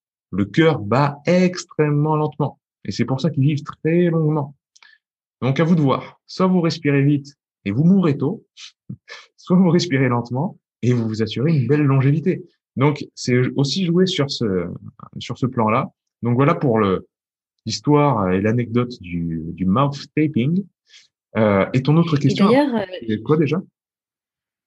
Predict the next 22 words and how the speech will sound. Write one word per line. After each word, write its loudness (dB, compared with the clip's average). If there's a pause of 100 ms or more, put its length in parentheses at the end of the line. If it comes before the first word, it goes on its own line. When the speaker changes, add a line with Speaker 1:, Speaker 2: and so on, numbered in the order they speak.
(1120)
Speaker 2:
Euh, 4
et 2
d'ailleurs, 4
ju-, -4
juste -2
pour -2
terminer 4
par -2
rapport -2
Speaker 1:
Ouais. -4
Speaker 2:
au -8
mouth -10
taping, -6 (340)
euh, 0
par -2
rapport 0
à 4
la 4
respiration -2
nasale 2
plus -10
exactement, -6